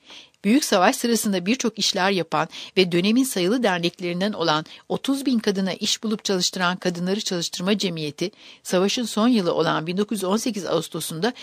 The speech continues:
kamu yararına çalışan dernekler arasına alınmıştır. Tülin Sümer,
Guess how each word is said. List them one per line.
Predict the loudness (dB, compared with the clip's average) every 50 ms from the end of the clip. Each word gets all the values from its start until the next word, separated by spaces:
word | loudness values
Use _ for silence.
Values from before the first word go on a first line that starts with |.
| -20 -20 _
kamu | -4 0 2 2 4
yararına | 4 4 4 4 4 2 2 0 -4
çalışan | -4 -2 -2 -2 0 0 -2 -2 0 2
dernekler | 2 2 0 -2 -4 -2 -2 -2
arasına | 0 0 -2 -2 -4 -6 -8 -6
alınmıştır. | -6 -6 -6 -8 -8 -6 -6 -6 -6 -6 -8 -14 -14 -16 -18 _ _ _ _ _ _ _ _ _ _ _ _ _ _ _ _ _ _ _ _ _ _ -20 _ _ _ -8
Tülin | -4 -2 0 0 -2
Sümer, | -2 -4 -4 -2 -2 -2 -4